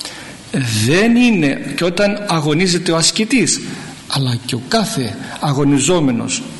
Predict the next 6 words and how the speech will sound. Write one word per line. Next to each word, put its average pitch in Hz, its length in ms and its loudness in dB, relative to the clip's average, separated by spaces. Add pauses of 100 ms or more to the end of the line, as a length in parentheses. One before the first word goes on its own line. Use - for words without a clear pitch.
χριστιανός, 135 920 0 (760)
εναντίον 196 800 2 (400)
των 220 220 4
παθών 208 640 4
του, 117 240 0 (1040)
όταν 208 500 2